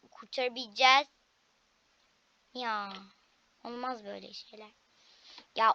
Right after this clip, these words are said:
olmaz yani. Tamam çıktık yukarı arkadaşlar. Şimdi bunu böyle aldım.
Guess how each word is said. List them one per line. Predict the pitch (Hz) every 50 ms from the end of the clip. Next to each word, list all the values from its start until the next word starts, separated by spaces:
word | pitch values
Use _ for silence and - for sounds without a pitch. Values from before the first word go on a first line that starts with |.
| -
olmaz | - 269 294 294 285 285 302 320 302 247
yani. | 254 254 233 226 214 214 214 208
Tamam | - - 294 294 294 277 247 240
çıktık | - - - - _ 254 311 - -
yukarı | 262 254 - 240 233 226
arkadaşlar. | 220 214 214 214 - 226 214 214 208 208 - - - 269 285 320 - _ _ _ _ _ _ _ _ _ _ _
Şimdi | _ - - - 226 202 208 208
bunu | 220 226 220
böyle | 214 226 220 220 220 - -
aldım. | - - - 214 214 214 208 208 196 196 196 196 208 226 233